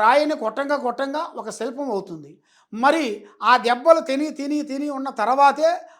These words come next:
మనిషికి అనేది అర్థమవుతుంది, ఆ బాధ్యత అనేది అర్థమవుతుంది. కాలికి దెబ్బ తగులితేనే మనం కట్టు కడతాం. కాలికి దెబ్బ త-, తగలక ముందు మనం కట్టు జాగ్రత్త పడం కదా, ఏం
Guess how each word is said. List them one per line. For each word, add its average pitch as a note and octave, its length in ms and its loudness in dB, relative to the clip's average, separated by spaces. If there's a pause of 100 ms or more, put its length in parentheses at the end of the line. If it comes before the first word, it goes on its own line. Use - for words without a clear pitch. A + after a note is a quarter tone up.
(220)
మనిషికి C#4+ 420 0
అనేది C#4+ 220 -4
అర్థమవుతుంది, G3+ 680 -4 (640)
ఆ G#3 40 2 (140)
బాధ్యత C4+ 420 2
అనేది B3+ 260 -2
అర్థమవుతుంది. F#3 640 -8 (380)
కాలికి D4 400 2 (100)
దెబ్బ A3+ 160 -2 (120)
తగులితేనే C4+ 540 -4
మనం C4 300 -6
కట్టు G#3 180 -12
కడతాం. E3 340 -16 (1040)
కాలికి B3+ 400 -2
దెబ్బ G3+ 160 -8 (260)
త-, G3+ 120 -18 (120)
తగలక B3 380 -4
ముందు B3 200 -8
మనం B3 160 -10
కట్టు G3+ 160 -12 (180)
జాగ్రత్త B3 300 -6
పడం A#3 360 -6
కదా, C4 160 -6 (560)
ఏం A3 160 -2